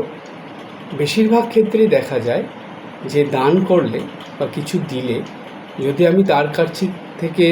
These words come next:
তার পরিবর্তে কিছু চাই বা কিছু আশা করি বা মন থেকে এটা ভাবি যে আমি এটা দিলাম, পরিবর্তে তার কাছ থেকে কিছু পাবো, তাহলে সেই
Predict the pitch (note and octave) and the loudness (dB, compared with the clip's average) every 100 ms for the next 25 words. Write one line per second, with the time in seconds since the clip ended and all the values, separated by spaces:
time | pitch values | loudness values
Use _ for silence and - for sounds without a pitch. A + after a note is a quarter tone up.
0 | E3 - D3 C#3+ C#3+ C#3+ D3+ D3+ D3+ - | 2 0 0 2 0 -2 2 4 4 0
1 | D3+ D3 - - - D#3 - - A2+ A2+ | -2 -2 -6 -12 -8 -8 -6 -2 2 0
2 | - - C3+ - B2 D3 A#2 - D3+ D3 | -2 -4 -4 -4 -2 0 0 0 -2 2
3 | C#3 A#2+ - - - - - D3 B2+ C3 | 0 0 -8 -12 -16 -16 -2 0 4 6
4 | C#3+ C#3 D3 D3+ E3 A2+ A#2+ B2 C#3 A2 | 6 4 2 4 4 2 2 2 0 -2
5 | - - - - - C3 C3+ C#3+ D3+ D3 | -10 -16 -16 -12 -4 0 4 6 6 6
6 | D#3 C#3+ D#3 G#3 G#3+ C#3+ C3+ C#3 C3 - | 4 4 4 4 4 2 4 4 4 2
7 | B3 C#3+ B2+ C3+ - D3 - A#2+ - D3 | 2 2 2 0 -2 -4 -6 -8 -6 0
8 | A2+ A2 G#2 - - - - - - - | 2 2 -4 -8 -16 -16 -16 -16 -16 -18
9 | - C#3+ D3 F#3 F3 B2+ - - - - | -6 0 4 6 6 2 -2 -10 -18 -18
10 | - - - - - - - - - - | -18 -18 -16 -16 -16 -16 -16 -16 -16 -14
11 | - - D#3 | -8 2 4